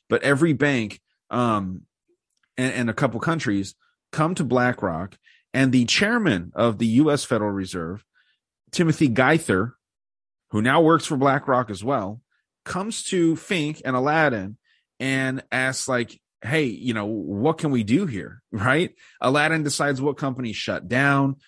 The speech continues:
which stay open. Um, of course, you have the thirty billion dollar rescue package that passed, and Aladdin kind of moves that money around for them,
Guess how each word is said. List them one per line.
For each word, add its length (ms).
which 200
stay 300
open. 580
Um, 280
of 120
course, 300
you 60
have 160
the 80
thirty 340
billion 420
dollar 240
rescue 360
package 420
that 160
passed, 480
and 460
Aladdin 420
kind 220
of 260
moves 240
that 180
money 280
around 300
for 180
them, 160